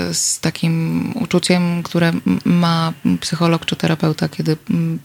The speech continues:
przychodzi do niego osoba do gabinetu. I, i ja mam zawsze takie poczucie, albo na grupę wsparcia, ja mam zawsze takie poczucie, że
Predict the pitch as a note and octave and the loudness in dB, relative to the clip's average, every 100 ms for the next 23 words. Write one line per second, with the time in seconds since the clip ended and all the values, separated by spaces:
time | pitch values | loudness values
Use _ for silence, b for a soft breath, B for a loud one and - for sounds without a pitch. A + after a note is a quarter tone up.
0 | - - - E3 D#3 D#3+ D#3+ D#3+ E3+ E3 | -6 -6 0 0 0 0 -2 -2 -2 0
1 | G3 E3 E3+ E3 D#3+ F3 - - - B | 2 2 2 0 -2 -2 -4 -6 -12 B
2 | B B B B - F3+ - E3+ D#3+ E3+ | B B B B 0 2 2 2 2 2
3 | E3 - E3+ D#3+ D#3+ - - E3+ E3 E3+ | 0 -2 -4 0 0 0 -2 2 2 2
4 | - D#3+ E3 F3 E3 D#3+ E3 D#3+ - D#3+ | 0 0 0 0 0 0 -2 -2 2 2
5 | E3 - E3+ E3 D#3 - D#3+ E3 E3 E3 | 2 0 0 0 -2 -2 0 0 2 0
6 | - D#3 D3+ | 0 0 -2